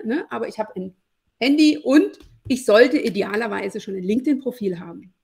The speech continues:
ne? Und dann fange ich eben an, da, äh, mein Netzwerk auf- und auszubauen. Das heißt, ich nutze das Profil, das ja,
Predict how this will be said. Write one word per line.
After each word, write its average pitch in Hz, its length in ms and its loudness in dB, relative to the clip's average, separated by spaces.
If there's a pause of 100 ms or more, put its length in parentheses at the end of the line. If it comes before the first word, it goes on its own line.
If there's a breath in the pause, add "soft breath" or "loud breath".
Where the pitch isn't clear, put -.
(140)
ne? 277 220 -8
Und 277 200 -6
dann 226 140 -2
fange 285 200 -2
ich 294 120 -4
eben 233 180 -2
an, 302 220 2 (560 soft breath)
da, 247 500 0 (800)
äh, 214 400 2
mein 208 340 0
Netzwerk 214 720 -4
auf- 214 200 -4
und 202 120 -8
auszubauen. 170 580 -14
Das 175 180 -14
heißt, 285 320 -2
ich 254 140 -12
nutze 294 600 0 (580 loud breath)
das 226 240 -4
Profil, 294 880 0
das 220 260 -4
ja, 208 220 -4